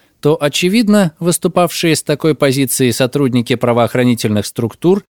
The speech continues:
навязывали обществу своё видение проблемы. Их задачей было не найти истину.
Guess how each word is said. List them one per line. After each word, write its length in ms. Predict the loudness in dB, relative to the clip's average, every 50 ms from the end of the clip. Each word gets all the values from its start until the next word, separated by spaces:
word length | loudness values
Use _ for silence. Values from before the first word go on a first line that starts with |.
| _ _ _
навязывали 760 | -2 0 0 2 2 2 2 2 2 2 4 4 2 2 0 0
обществу 600 | -2 -2 -2 -2 -4 -6 -6 -6 -6 -4 -4 -4
своё 380 | -4 -2 0 0 2 2 2 2
видение 420 | 2 0 0 2 2 2 2 0
проблемы. 580 | 0 0 0 0 0 2 0 0 0 -2 -8 -16 _ _ _ _ _ _ _ _ _ _ _ _ _ _ _ _ _ _ _ _ _ _ _ _ _ _ _ 0
Их 180 | 0 2 2
задачей 480 | 4 2 4 4 4 2 2 2 2 2
было 280 | 2 4 4 4 4
не 160 | 4 4 2 2
найти 400 | 2 2 2 0 -2 -2 -4 -4
истину. 680 | -2 0 0 0 0 -2 -4 -10 -10 -12 -12 -14